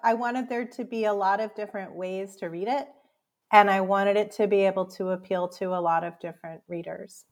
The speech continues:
So even if you're a kid and the only thing that interests you is finding the bird on every page, then you've had a good time reading the book.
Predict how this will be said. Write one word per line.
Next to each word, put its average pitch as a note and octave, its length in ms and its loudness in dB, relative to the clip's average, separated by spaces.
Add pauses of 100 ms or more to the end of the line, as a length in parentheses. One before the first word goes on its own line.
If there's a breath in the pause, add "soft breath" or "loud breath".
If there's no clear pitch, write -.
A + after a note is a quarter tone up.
(100)
So G#3+ 200 6
even B3+ 260 2
if C4 200 -2
you're A3 140 4
a G#3 60 0
kid G#3 340 2
and G3 200 -2
the G3 100 0
only G3+ 280 0
thing A#3+ 200 -4
that A#3 100 -2
interests A#3+ 520 -4
you B3+ 180 0
is B3+ 200 -2
finding A#3+ 340 -2
the A#3+ 100 -4
bird B3 360 -2
on B3 140 -2
every B3 200 -6
page, B3+ 540 -4 (380)
then G#3+ 140 0
you've G#3+ 200 -2
had G3+ 160 4
a G3 40 -4
good G3 200 -6
time F#3 240 -8
reading F3 300 -10
the E3+ 80 -12
book. - 200 -12